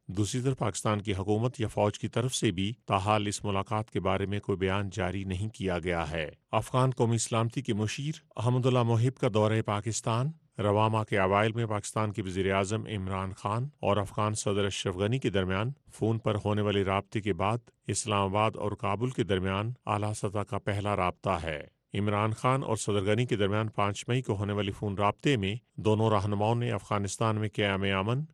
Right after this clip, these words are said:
اور علاقائی رابطوں کو فروغ دینے کے لیے مل کر کام کرنے پر اتفاق کیا تھا۔ اس موقع پر پاکستان کے وزیر اعظم نے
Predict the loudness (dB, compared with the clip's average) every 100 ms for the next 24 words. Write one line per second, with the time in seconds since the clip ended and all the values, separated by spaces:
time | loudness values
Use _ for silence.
0 | _ 0 2 4 2 0 2 4 4 2
1 | 0 -2 -2 0 0 2 0 2 0 -2
2 | -2 -2 -2 -6 _ -2 0 0 -2 -2
3 | 0 0 0 -2 -2 -4 -4 -4 -4 -6
4 | -6 -4 -6 -4 -4 -2 -4 -4 -4 -6
5 | -6 -4 0 0 2 0 -2 0 -2 0
6 | 0 0 0 -2 0 2 2 2 0 0
7 | -2 -2